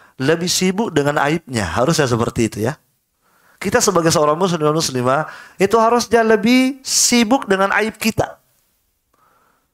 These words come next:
Sebab setiap dari kita ada aibnya. Iya.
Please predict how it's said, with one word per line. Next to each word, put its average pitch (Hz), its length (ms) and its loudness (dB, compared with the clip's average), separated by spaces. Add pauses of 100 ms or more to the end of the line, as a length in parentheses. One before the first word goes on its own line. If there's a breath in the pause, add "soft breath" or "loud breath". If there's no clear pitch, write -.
(340)
Sebab 247 220 2
setiap 370 340 0
dari 285 220 -2
kita 269 240 2
ada 269 180 2
aibnya. 196 460 -2 (2250)
Iya. 190 320 0